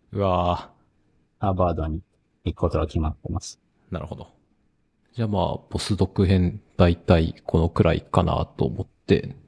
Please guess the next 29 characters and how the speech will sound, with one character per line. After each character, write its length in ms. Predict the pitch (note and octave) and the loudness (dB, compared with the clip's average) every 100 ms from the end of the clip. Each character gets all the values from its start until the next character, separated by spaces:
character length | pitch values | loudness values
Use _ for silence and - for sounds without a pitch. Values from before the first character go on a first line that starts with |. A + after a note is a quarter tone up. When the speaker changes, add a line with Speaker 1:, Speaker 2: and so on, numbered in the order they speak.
| G2 | 0
Speaker 1:
逆 240 | F#2 F2+ A2 | 2 4 2
質 260 | - - | 0 2
問 240 | F#2+ D#2 - | 2 2 0
の 320 | - - - - | -4 -6 -6 0
あ 80 | G2 | 2
た 140 | G2 | 2
り 60 | E2 | -2
に 200 | - F#2 | -2 2
行 20 | |
こ 120 | G2+ | 2
う 40 | F2 | 2
か 100 | E2+ | 0
な 80 | F2 | -2
っ 80 | |
て 80 | - | 0
思 120 | F2 | -2
う 20 | E2 | -2
ん 20 | |
で 80 | D#2+ | -4
す 160 | - | -4
け 80 | - | -2
れ 80 | E2 | -2
ど 140 | F2+ | 0
も。 260 | F#2+ A2+ - - _ _ _ | 0 0 -2 -10 _ _ _
Speaker 2:
で、 120 | - | -8
こ 140 | - F2+ | 0 2
の、 420 | F2+ F2 F2 - - _ _ - | 4 4 4 0 -10 _ _ -8
Speaker 1:
う 20 | |
ん。 180 | D#2+ | -8